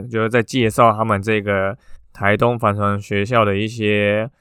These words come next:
活动花絮啊，或相关的一些内容，就拍，拍得非常好吼，那也非常感人，大家可以去看一下。那帆船学校是由创办人小飞，我不知道大家知不知道，是一个，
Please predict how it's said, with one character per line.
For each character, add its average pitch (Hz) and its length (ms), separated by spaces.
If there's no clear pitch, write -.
活 104 180
动 120 220
花 113 240
絮 107 340
啊， 92 120
或 107 140
相 104 180
关 107 120
的 101 80
一 101 40
些 101 160
内 107 240
容， 95 180
就 104 140
拍， 110 380
拍 113 180
得 107 80
非 127 180
常 104 180
好 - 400
吼， 98 140
那 95 100
也 92 120
非 113 120
常 110 160
感 98 240
人， 92 200
大 104 120
家 107 80
可 104 120
以 - 20
去 98 160
看 107 260
一 95 80
下。 104 260
那 131 160
帆 135 100
船 156 160
学 151 140
校 160 160
是 165 180
由 117 360
创 143 200
办 143 120
人 120 100
小 90 240
飞， 107 180
我 98 60
不 92 80
知 107 60
道 110 100
大 110 100
家 107 80
知 104 100
不 104 40
知 104 40
道， 101 100
是 107 140
一 107 100
个， 101 400